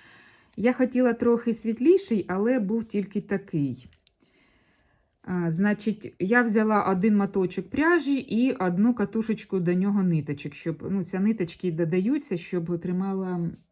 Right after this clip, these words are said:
щоб виріб тримав форму. Я почала в'язати пов'язочку, і ось ви бачите, в мене тут вона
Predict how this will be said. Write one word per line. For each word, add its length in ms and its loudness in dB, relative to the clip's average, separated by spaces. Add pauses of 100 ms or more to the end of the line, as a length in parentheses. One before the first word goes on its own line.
(2000)
щоб 240 -6
виріб 260 0
тримав 320 0
форму. 500 -6 (520)
Я 180 4
почала 420 0
в'язати 500 0
пов'язочку, 840 0
і 160 -2
ось 240 0
ви 60 -2
бачите, 480 0
в 40 2
мене 280 4
тут 280 -2
вона 680 2